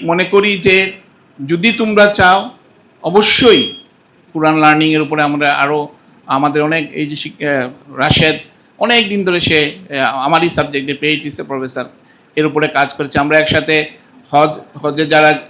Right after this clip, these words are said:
গিয়েছিলেন তাদেরকে, হাজিদেরকে হজে যাওয়ার আগে ট্রেনিং আমরা দিয়েছি, এরকম অনেক। এবং আমার ইচ্ছে ছিল এবার যারা আমাদের চিকিৎসকরা যারা হজে গিয়েছেন তাদেরকে,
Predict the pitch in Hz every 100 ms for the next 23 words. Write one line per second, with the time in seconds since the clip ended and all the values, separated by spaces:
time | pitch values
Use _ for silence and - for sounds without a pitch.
0 | - 143 147 151 151 147 143 147 147 147
1 | 151 147 147 - _ - 147 165 165 156
2 | 160 151 151 - - 143 143 147 143 156
3 | 151 156 175 175 185 160 - _ - 156
4 | 156 147 151 147 151 147 - _ - 180
5 | 185 196 160 143 165 165 175 175 190 180
6 | 185 175 175 175 175 170 175 175 175 -
7 | - 175 - 185 170 170 160 160 156 151
8 | 151 156 160 151 156 151 156 151 156 147